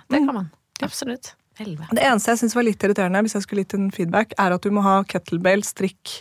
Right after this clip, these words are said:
Speaker 2: liten ball.
Speaker 1: Mm.
Speaker 2: Og jeg var sånn, flaks at jeg hadde en kettlebell.
Speaker 1: Mm.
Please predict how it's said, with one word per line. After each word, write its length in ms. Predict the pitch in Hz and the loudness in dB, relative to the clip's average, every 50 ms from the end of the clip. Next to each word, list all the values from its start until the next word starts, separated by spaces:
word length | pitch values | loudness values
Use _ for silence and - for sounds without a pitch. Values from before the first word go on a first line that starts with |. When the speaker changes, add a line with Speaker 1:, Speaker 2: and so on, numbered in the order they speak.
| - - | -6 -4
Speaker 2:
liten 320 | 214 196 175 - - 180 | -2 -2 -2 -2 -2 0
ball. 280 | 175 180 180 185 190 190 - _ - - - _ _ - | 4 4 6 6 4 2 -2 _ -20 -20 -20 _ _ -8
Speaker 1:
Mm. 160 | 185 165 160 160 165 - - - _ - | -8 -6 -6 -8 -10 -14 -20 -20 _ -2
Speaker 2:
Og 80 | - 214 | 2 4
jeg 100 | 208 208 208 | 4 4 4
var 80 | 208 | 2
sånn, 160 | 214 214 214 - _ _ _ _ _ - | 2 0 0 -2 _ _ _ _ _ -8
flaks 300 | - - 269 - - - | -4 -4 -4 -4 -2 -2
at 80 | - 220 | 0 2
jeg 80 | 226 214 | 2 4
hadde 160 | 202 196 190 | 4 2 2
en 80 | 196 | 0
kettlebell. 420 | 196 180 - 175 165 180 190 214 240 - - _ _ - - | -2 -2 -4 -2 0 2 2 2 2 -2 -6 _ _ -12 -10
Speaker 1:
Mm. 160 | 202 190 175 | -8 -8 -8